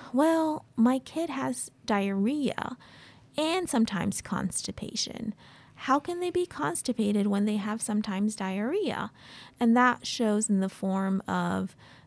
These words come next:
a couple of days of diarrhea. It's just a small amount, not like a stomach bug diarrhea, but a small amount with a f-, um, one or two times a day, and then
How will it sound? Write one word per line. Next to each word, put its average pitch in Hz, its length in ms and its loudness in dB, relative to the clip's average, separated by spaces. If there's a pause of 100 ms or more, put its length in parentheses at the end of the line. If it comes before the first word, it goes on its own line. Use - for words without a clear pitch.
(180)
a 208 60 2
couple 208 280 0
of 180 100 2
days 170 260 -2
of 175 100 -4
diarrhea. 320 1300 0
It's 202 360 0
just - 300 -4 (640)
a 190 140 0
small 180 400 2
amount, 208 480 4
not - 220 -2
like 180 200 -4
a 190 60 -4
stomach 196 400 -2
bug 220 220 0
diarrhea, 220 680 2 (400)
but 190 120 -2
a 180 80 0
small 185 440 2
amount 180 480 0
with 175 300 -2
a - 40 -4
f-, - 300 -16
um, 170 380 -2 (160)
one 185 300 2
or 180 80 2
two 180 240 -4
times 170 400 -6
a - 40 -10
day, 196 480 0 (460)
and 190 180 4
then 170 380 0